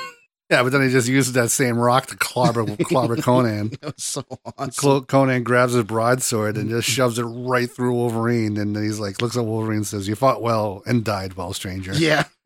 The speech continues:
Speaker 1: Wolverine falls over, only to get back up and go, "Ah, I'm not dead yet."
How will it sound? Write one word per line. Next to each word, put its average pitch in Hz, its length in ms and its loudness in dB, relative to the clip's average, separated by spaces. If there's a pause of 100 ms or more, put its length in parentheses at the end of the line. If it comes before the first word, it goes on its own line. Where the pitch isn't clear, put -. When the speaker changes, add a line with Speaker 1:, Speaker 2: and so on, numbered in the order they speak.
(480)
Speaker 1:
Wolverine 107 360 -2
falls 104 340 -4
over, 107 400 -4 (400)
only 113 240 -2
to 107 80 -6
get 110 180 0
back 104 300 -4
up 110 180 -2
and 104 100 -6
go, 104 240 -2
"Ah, 113 180 4
I'm 104 100 0
not 98 180 -4
dead 104 220 -4
yet." 92 260 -6